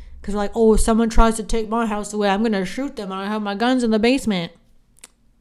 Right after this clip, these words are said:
I mean, it sounds horrible and it's terrifying that someone might come to your house and say you can't, you can't o-, own your house anymore. Um, but, uh, that's where we're headed. You wanted five D? We're getting five D.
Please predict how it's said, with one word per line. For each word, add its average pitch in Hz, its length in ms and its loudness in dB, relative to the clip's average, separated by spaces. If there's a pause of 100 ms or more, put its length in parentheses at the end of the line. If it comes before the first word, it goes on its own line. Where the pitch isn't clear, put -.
(1300)
I 220 80 -12
mean, 226 120 -4
it 220 120 -6
sounds 233 280 -4
horrible 196 360 2
and 180 100 -10
it's - 160 -12
terrifying 185 600 -8
that 180 80 -14
someone 202 240 -12
might 185 160 -16
come 196 140 -12
to 185 60 -12
your 180 100 -8
house 180 140 -10
and 170 300 -14
say 190 80 -14
you 175 160 -12
can't, 180 300 -16 (1200)
you 202 80 -12
can't 185 280 -12
o-, 175 220 -10
own 196 140 -6
your 180 80 -8
house 214 260 -4
anymore. 160 380 -8 (680)
Um, 190 540 -14 (200)
but, 226 260 -10 (160)
uh, - 60 -16 (800)
that's 262 200 2
where 269 120 2
we're 262 80 2
headed. 208 400 0
You 247 80 -2
wanted 285 280 0
five 277 280 0
D? 302 260 -2
We're 233 200 0
getting 240 260 0
five 226 280 2
D. 208 300 -4